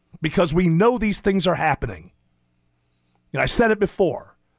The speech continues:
you know, the left and the right, the gun restriction people and the, and the gun advocates, we can all agree on one thing.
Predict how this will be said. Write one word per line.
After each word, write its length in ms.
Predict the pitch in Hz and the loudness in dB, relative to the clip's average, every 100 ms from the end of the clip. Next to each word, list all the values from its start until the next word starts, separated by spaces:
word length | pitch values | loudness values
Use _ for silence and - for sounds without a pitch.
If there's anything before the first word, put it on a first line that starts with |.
| _ _ _ _ _ _ _ - | _ _ _ _ _ _ _ -8
you 100 | 135 | -6
know, 280 | 101 101 - _ _ _ _ _ _ _ - | -6 -12 -18 _ _ _ _ _ _ _ -2
the 80 | 139 | 2
left 380 | 185 233 - - | 2 2 -2 -4
and 220 | 208 262 233 | -2 2 2
the 80 | |
right, 480 | 202 175 98 - - - _ _ _ _ _ _ _ _ _ _ | 4 2 -2 -12 -20 -20 _ _ _ _ _ _ _ _ _ _
the 100 | 135 | -10
gun 240 | 170 196 208 | 0 0 2
restriction 560 | 196 - 247 - 233 | 0 -2 -2 -2 0
people 420 | - 226 - 220 | 0 0 2 0
and 180 | 175 160 | 2 0
the, 240 | 151 131 113 - _ - | 2 0 -2 -10 _ -6
and 160 | 151 139 | -4 -2
the 60 | |
gun 260 | 123 214 226 | 0 2 2
advocates, 800 | 208 202 143 139 143 - - - _ _ _ _ _ _ _ _ _ _ 151 | 2 0 0 -10 -12 -12 -20 -20 _ _ _ _ _ _ _ _ _ _ -6
we 80 | |
can 140 | 160 196 | -2 2
all 200 | 254 320 | 4 2
agree 240 | 214 247 | 0 0
on 220 | 226 202 | 2 2
one 220 | 202 208 165 | 0 -2 0
thing. 400 | 196 143 - | 0 -2 -6